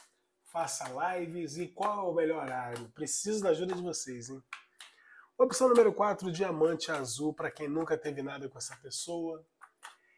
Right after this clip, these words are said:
É alguém que você conhece, é alguém que você está afim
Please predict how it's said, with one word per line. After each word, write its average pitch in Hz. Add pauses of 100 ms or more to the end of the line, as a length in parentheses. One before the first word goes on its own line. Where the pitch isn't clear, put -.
(140)
É 160
alguém 160
que 160
você 156
conhece, 151
é -
alguém 143
que 135
você 143
está 131
afim 165